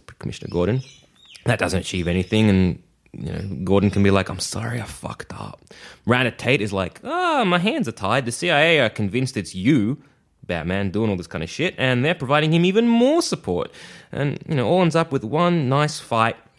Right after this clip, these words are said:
out in the public, the citizens of Gotham booing the shit out of Batman, which is a bit of a shock to Batman, 'cause I like to think that Batman doesn't really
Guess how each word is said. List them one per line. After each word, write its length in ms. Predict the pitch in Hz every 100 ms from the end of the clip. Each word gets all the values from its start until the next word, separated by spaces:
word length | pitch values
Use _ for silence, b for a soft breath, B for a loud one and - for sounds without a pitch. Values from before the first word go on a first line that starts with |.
| b b -
out 200 | 143 175
in 60 | 139
the 60 |
public, 580 | 127 107 101 107 85 - _
the 60 | -
citizens 600 | - 147 151 123 131 107
of 120 | 92
Gotham 420 | 107 104 - 98 -
booing 380 | 113 131 123 104
the 120 | -
shit 580 | - - - 127 98 - B -
out 100 | 90
of 120 | 85
Batman, 420 | 104 - 87 80
which 140 | 208 -
is 40 |
a 60 | 254
bit 180 | 370
of 60 | 392
a 60 | 359
shock 300 | - 180 -
to 80 |
Batman, 580 | 226 170 196 254 277 285
'cause 120 | -
I 40 | 170
like 120 | 196
to 80 | 196
think 180 | 190 175
that 120 | 156
Batman 340 | 147 156 175
doesn't 240 | 131 135 131
really 320 | 135 131